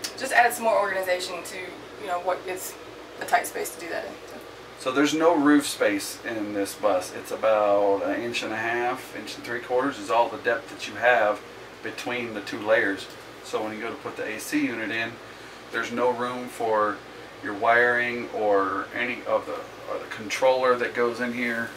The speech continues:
Speaker 2: all that stuff. So I actually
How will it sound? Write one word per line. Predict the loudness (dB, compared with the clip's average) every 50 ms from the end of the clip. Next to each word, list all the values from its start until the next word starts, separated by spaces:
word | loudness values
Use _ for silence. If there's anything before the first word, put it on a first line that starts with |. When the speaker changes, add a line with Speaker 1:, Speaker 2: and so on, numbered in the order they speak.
| -8 -2 0
Speaker 2:
all | 2 2 2
that | 2 0 -2
stuff. | -4 -2 -2 -2 0 0
So | 0 2 2 4 2 2 -2 -6 -12 -14 -14 -14 -16 -16 -16 -16 -16 -16 -16 -16 -16 -16 -16 -16 -16 -16 -16 -16 -8 -2
I | 0 0 2
actually | 4 4 4 4 2 0 -2 0 0 0 0 0 0 -2 -6